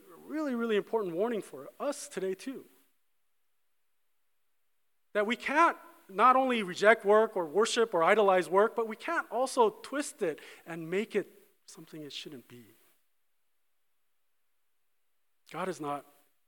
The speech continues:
partial, impartial, even to those who are in unjust, unfair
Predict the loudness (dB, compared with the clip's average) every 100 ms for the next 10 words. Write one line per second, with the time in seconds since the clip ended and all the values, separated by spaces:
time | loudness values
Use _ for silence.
0 | _ _ _ _ _ -14 -10 -8 -8 -12
1 | _ _ _ _ _ _ _ _ _ _
2 | _ _ _ _ _ -14 -14 -20 -20 -20
3 | _ _ _ _ _ _ _ 2 6 8
4 | 8 4 2 2 -2 -8 -18 -18 -18 -20
5 | _ _ _ _ _ _ _ _ _ _
6 | _ _ _ _ _ _ -14 -10 -8 -8
7 | -10 -14 -14 -12 -14 -14 -20 -20 -20 -20
8 | _ _ _ -18 -14 -14 -14 -18 -18